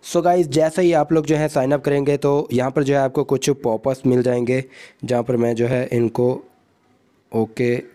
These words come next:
ओके करता जाता हूँ। तो सिंपल यहाँ पर जो है अब जो है परमिशन ले रहा है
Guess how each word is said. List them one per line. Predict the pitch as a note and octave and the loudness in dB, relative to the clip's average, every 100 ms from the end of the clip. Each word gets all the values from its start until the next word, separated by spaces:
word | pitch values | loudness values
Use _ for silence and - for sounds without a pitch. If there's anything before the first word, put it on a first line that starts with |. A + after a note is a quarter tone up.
| - | -6
ओके | A2 - A2 | -4 -2 -2
करता | A2+ A2 | -2 0
जाता | A#2 A2+ B2 | -2 0 -2
हूँ। | A#2 C3+ - _ _ _ _ _ _ _ - - - _ _ _ _ _ - | -2 -4 -8 _ _ _ _ _ _ _ -20 -20 -20 _ _ _ _ _ -8
तो | A2+ | -4
सिंपल | D#3 D3+ E3 D#3 | -2 0 0 0
यहाँ | C3 B2+ | 0 0
पर | C#3+ | -2
जो | C#3 | 0
है | C#3+ C#3+ D3+ - _ _ _ - | 2 2 -2 -6 _ _ _ -6
अब | B2+ | -4
जो | C3 C#3+ | -2 -2
है | C#3+ | -2
परमिशन | C3 C3 B2+ D3 | 0 0 0 -2
ले | C#3 C#3+ | 0 2
रहा | C3+ | 2
है | C#3 D3 | 2 -2